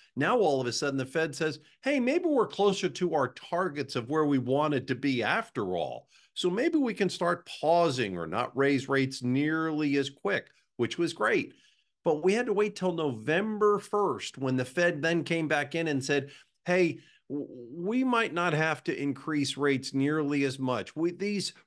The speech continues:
rate hikes could be over." And with that, the market really began to take off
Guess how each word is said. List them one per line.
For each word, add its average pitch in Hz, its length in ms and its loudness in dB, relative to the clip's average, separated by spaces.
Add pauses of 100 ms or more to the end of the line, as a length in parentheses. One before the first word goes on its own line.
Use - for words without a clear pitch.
rate 160 400 2
hikes 160 460 -2
could 147 320 -4
be 143 220 4
over." 131 500 2 (320)
And 131 100 -2
with 143 140 0
that, 240 260 0
the 147 100 2
market 160 420 0
really 160 520 0
began 175 400 0
to 165 100 -4
take 147 400 -2
off 113 400 2